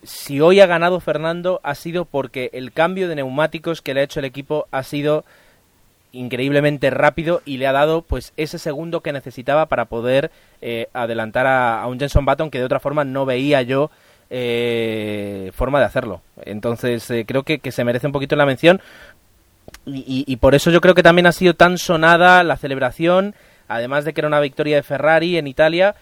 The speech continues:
pues porque, porque todo el equipo yo creo que ha contribuido para que pudiera, para que pudiera ganar. Y la verdad es que,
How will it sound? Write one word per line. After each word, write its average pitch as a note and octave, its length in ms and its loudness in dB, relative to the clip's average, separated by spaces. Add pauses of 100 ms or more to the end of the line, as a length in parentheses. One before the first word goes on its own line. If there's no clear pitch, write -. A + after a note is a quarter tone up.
(280)
pues C3+ 260 -4
porque, A#2+ 800 -2
porque A#2 260 -12
todo E3+ 280 4
el F3 60 6
equipo F3 360 0
yo E3 100 0
creo D#3+ 140 -4
que E3+ 60 -4
ha D#3+ 40 -4
contribuido C#3+ 540 -4
para D3+ 180 2
que B2 120 -14
pudiera, B2 640 0
para A#2 200 -4
que G#2+ 100 -12
pudiera B2 240 -4
ganar. A#2+ 280 -4 (320)
Y A2+ 80 -10
la A2+ 80 -4
verdad A#2 140 -4
es A#2+ 80 -8
que, A#2+ 420 -4